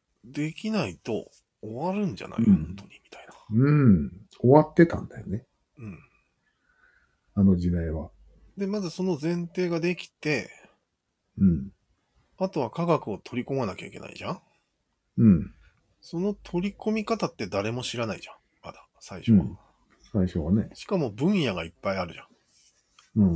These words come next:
Speaker 2: ん。
Speaker 1: だからそれぞれがそれぞれに
Speaker 2: うん。
Speaker 1: 能動的にならなきゃいけなかったんじゃないかと思って。
Speaker 2: なるほど、なるほど。
Speaker 1: うん。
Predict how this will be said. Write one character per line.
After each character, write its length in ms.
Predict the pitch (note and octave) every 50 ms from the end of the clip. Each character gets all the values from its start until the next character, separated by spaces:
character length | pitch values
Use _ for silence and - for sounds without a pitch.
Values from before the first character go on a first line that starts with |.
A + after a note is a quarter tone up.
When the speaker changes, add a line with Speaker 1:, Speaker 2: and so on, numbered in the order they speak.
| D#2
Speaker 2:
ん。 160 | C2 B1 - - _ _ _ _ _ _ _ - - F#3
Speaker 1:
だ 80 | F#3+
か 80 | F3+ E3
ら 100 | C#3+ B2+
そ 220 | - - - E3+
れ 160 | F3 G3+ A3 G#3+
ぞ 160 | G3+ G#3+ G3+
れ 200 | F#3+ F#3 E3+ E3
が 140 | G3 G3 F3
そ 180 | - - D#3+
れ 160 | E3 F3+ F#3
ぞ 140 | E3+ D#3 D3
れ 160 | C3 B2+ A2+
に 300 | A2 B2 D3 C3+ G2+ - _ _ - - - - - - - - _ - - - - _ -
Speaker 2:
う 60 | A#2+
ん。 220 | F#2+ D#2 - - -
Speaker 1:
能 560 | B2 B2 B2+ C3 C3+ D3 D#3 E3+ F3+ F#3+ F#3+
動 280 | F3 G3 G3 F#3+ F#3 F#3+
的 340 | - - F#3+ F3 - - G3
に 120 | G3 G3
な 120 | F#3+ F#3+ F#3
ら 120 | G3+ G#3+
な 120 | G#3 G3+
き 100 | - - B2 G2+
ゃ 60 | F#2
い 40 | F2
け 80 | F#2
な 100 | F#2 F#2
か 120 | - F#2 F2+
っ 40 | -
た 100 | - -
ん 20 | -
じ 80 | -
ゃ 40 | -
な 100 | - -
い 20 |
か 100 | - - _
と 80 | -
思 80 | - -
っ 40 | - _ - -
て。 80 | - _ _ _ _ _ _ _ _ _ _ _ _ - - G#2
Speaker 2:
な 60 | G#2+
る 80 | G#2 G2+
ほ 200 | G2+ G2 F#2 E2+
ど、 60 | E2+
な 40 | D2+
る 60 | -
ほ 120 | - E2 D2+
ど。 160 | - - - - - - - - - _ - - _ - _ _ _ _
Speaker 1:
う 40 | F#2
ん。 200 | F#2 E2+ - -